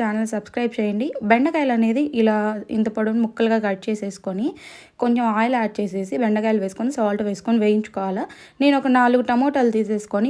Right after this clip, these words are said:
వాటిని పేస్ట్ చేసేసుకున్నానండి. పేస్ట్ చేసేసుకొని పక్కన పెట్టుకున్నాను. ఇప్పుడైతే అదే ప్యాన్లో నేను ఆయిల్, తిరుగుమాత గింజలు, పోపు అన్నీ యాడ్ చేసేసి ఒక రెండు ఎండుమిర్చి కూడా యాడ్ చేసేసి ఆనియన్స్ సన్నగా ఇలా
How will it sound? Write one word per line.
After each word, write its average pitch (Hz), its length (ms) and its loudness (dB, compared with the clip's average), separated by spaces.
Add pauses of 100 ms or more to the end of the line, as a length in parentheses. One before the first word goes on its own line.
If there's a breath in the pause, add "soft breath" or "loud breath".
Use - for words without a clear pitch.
(100)
వాటిని 220 340 0
పేస్ట్ 233 320 2
చేసేసుకున్నానండి. 190 880 -4 (480 loud breath)
పేస్ట్ 254 260 2
చేసేసుకొని 233 440 0
పక్కన 226 300 0
పెట్టుకున్నాను. 208 480 -4 (480 loud breath)
ఇప్పుడైతే 269 440 2 (320)
అదే 240 160 4 (120)
ప్యాన్లో 247 280 2 (100)
నేను 226 140 2 (140)
ఆయిల్, 226 280 4 (180)
తిరుగుమాత 226 480 0
గింజలు, 208 320 -2 (100)
పోపు 233 220 0
అన్నీ 226 240 2
యాడ్ 214 300 -4
చేసేసి 220 400 -4 (480 loud breath)
ఒక 220 100 0 (480)
రెండు 233 220 8 (200)
ఎండుమిర్చి 254 480 2
కూడా 220 180 0
యాడ్ 208 200 -4
చేసేసి 220 360 -4 (600 soft breath)
ఆనియన్స్ 269 360 2 (120)
సన్నగా 240 440 0
ఇలా 226 100 0